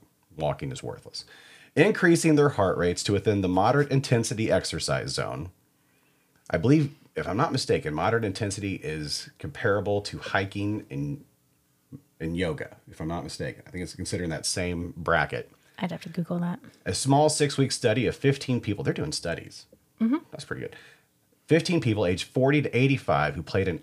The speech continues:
Speaker 1: hour of pickleball three days a week showed improvements in cholesterol,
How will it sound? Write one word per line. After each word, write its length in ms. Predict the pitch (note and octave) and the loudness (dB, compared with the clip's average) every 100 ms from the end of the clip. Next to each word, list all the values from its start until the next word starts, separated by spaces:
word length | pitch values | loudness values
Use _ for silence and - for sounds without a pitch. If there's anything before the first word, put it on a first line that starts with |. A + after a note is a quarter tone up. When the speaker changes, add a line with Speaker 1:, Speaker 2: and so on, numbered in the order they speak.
| - | 0
Speaker 1:
hour 500 | G#2 B2 C3+ E3 - _ _ | 2 4 2 0 -6 _ _
of 160 | - - | -12 -4
pickleball 500 | A#2+ - E2 D2 C2+ | -2 0 -2 -2 -4
three 260 | - A2+ C#3+ | -4 0 2
days 220 | C3+ C3 | 2 2
a 60 | |
week 240 | G#2 G2 - | 0 -2 -2
showed 200 | - G2 | -2 -2
improvements 580 | D2+ - C3 B2+ C3+ - | -2 -2 -2 -2 -4 -4
in 220 | - F#2 | -6 -8
cholesterol, 880 | - - E2 G2 C#3 E3 E3 F3 A#3+ | -8 -10 -2 0 0 -4 -4 -2 -4